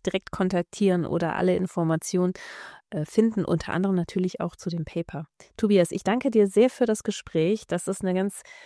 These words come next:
spannende und vor allen Dingen auch wichtige, äh, Sache gewesen, der ihr euch da gewidmet habt.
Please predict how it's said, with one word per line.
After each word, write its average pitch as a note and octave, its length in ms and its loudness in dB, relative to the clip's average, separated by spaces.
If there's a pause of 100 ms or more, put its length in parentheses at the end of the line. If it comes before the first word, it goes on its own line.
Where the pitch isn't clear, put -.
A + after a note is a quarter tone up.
(140)
spannende G#3+ 760 2
und F#3 340 -2
vor - 160 -8
allen F#3+ 140 -2
Dingen G3 100 -4
auch F3 160 -4
wichtige, F#3+ 720 0
äh, E3+ 140 -2
Sache F#3 480 0
gewesen, E3+ 640 0
der E3 400 -4
ihr F3+ 160 -2
euch - 160 -6
da E3 140 -8
gewidmet E3 480 -4
habt. A#3+ 220 -2